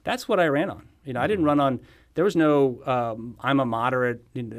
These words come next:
Speaker 1: um, and you can trust me to be a moderate."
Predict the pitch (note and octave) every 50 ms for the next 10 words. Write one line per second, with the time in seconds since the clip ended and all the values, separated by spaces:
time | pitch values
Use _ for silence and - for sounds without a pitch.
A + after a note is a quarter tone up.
0 | A2+ G#2+ - B2+ A#2+ A2+ A2+ A2 G#2+ A2 G#2+ - - B2+ A#2+ A#2 A#2 A2 A2+ A#2
1 | A2+ - C3 B2+ A#2+ B2+ A2 - C3 B2+ B2 - C3 A2+ G2+ F#2 B2 D3+ F#3 C#3+
2 | G#2 G2 G2+ G2+ G#2 A2 A#2+ A#2+